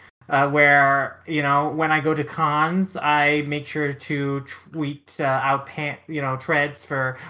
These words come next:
all the panels I go to. Uh, you know, funny enough, Diego <laughs> Tinoco liked, uh, and retweeted my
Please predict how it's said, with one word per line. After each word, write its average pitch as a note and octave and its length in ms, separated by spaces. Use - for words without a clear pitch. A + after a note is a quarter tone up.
all F#3+ 220
the G3 80
panels F#3 460
I F3+ 80
go E3+ 240
to. E3+ 520
Uh, D#3+ 300
you F#3+ 80
know, G3+ 100
funny B3 320
enough, G#3+ 420
Diego F#3 380
<laughs> - 20
Tinoco G3 800
liked, A3 540
uh, G3 340
and F#3 280
retweeted G3 500
my F3 240